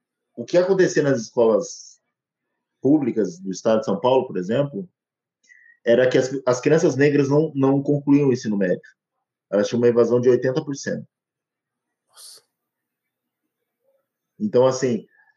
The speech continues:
Speaker 1: ele, eles não, eles não tinham um diploma que garantiria que eles acessassem as ações afirmativas.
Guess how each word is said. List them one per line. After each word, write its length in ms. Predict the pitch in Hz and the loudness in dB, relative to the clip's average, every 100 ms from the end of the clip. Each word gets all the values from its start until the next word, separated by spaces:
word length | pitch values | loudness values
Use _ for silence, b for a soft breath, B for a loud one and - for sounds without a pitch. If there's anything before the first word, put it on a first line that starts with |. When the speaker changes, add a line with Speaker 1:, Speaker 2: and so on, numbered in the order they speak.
| _ _ _ _ _ _ _ _ _ _ _ _ _ _ _ - | _ _ _ _ _ _ _ _ _ _ _ _ _ _ _ -2
Speaker 1:
ele, 180 | 143 160 143 | 0 0 0
eles 220 | 156 143 | 0 2
não, 180 | 180 180 | 2 2
eles 160 | 160 151 | 2 2
não 120 | 165 | 0
tinham 200 | 185 185 | 2 2
um 40 | |
diploma 580 | 175 - 147 151 170 185 | 2 0 2 4 4 0
que 180 | - 165 | -2 -2
garantiria 720 | 175 185 165 165 156 151 170 | 2 4 2 0 0 2 2
que 120 | 170 | 0
eles 160 | 151 147 | -2 0
acessassem 640 | 147 151 - 156 165 139 | -2 -2 0 -2 -2 -2
as 160 | 117 107 | -2 -2
ações 340 | 101 - 98 | -4 -6 -8
afirmativas. 560 | 95 - 95 87 _ - | -10 -12 -14 -14 _ -20